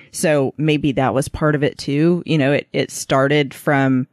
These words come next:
um, you know, wanting to see if someone would have been friends with his father when they were both young.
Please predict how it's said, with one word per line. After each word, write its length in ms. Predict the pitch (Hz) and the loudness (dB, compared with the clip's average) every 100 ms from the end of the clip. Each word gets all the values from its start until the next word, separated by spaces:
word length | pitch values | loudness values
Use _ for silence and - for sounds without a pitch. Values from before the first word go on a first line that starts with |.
| - _ _ - | -18 _ _ -4
um, 480 | 147 127 123 123 - - | -2 0 0 -2 -6 -4
you 140 | 151 | -2
know, 120 | 123 | -2
wanting 460 | 127 135 131 131 135 | -2 -2 0 0 -2
to 180 | - 147 | -2 -6
see 540 | - 151 135 131 127 - | -4 -2 0 0 -2 -2
if 200 | 127 - - - _ _ _ _ _ _ _ _ _ | -4 -4 -14 -20 _ _ _ _ _ _ _ _ _
someone 420 | - 190 160 147 147 | -6 -2 0 2 2
would 80 | |
have 140 | 139 - | 0 0
been 360 | 143 135 135 - | 0 2 0 -4
friends 500 | - 180 165 170 160 | -4 0 0 0 0
with 140 | 143 | 0
his 240 | 165 135 - | 0 -2 -2
father 760 | - 139 143 151 143 147 147 _ _ _ _ - | 0 2 2 2 2 2 0 _ _ _ _ -4
when 140 | 147 | 0
they 120 | 143 | 2
were 140 | 139 131 | 0 0
both 340 | 135 139 - | 0 -2 0
young. 400 | 143 135 156 180 | 0 2 0 -2